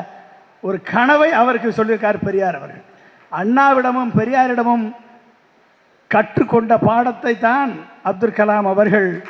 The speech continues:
உலகத்திற்கு இந்தியாவை தலைநிமிரச் செய்த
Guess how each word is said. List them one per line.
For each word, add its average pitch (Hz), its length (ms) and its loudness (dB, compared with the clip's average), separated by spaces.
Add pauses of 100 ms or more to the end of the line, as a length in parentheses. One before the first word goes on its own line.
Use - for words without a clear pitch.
(720)
உலகத்திற்கு 254 880 4 (380)
இந்தியாவை 247 680 4
தலைநிமிரச் 285 720 2
செய்த 226 400 2